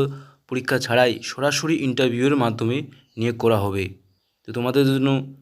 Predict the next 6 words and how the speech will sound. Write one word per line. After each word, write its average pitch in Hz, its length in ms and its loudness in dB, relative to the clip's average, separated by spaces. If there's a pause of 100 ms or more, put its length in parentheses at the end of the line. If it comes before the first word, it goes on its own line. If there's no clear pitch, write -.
খুবই 151 240 2
সুবর্ণ 139 400 2
সুযোগ 127 380 -2
বন্ধুরা, 110 380 -2 (1300)
অর্থাৎ 107 280 -2
এখানে 120 380 0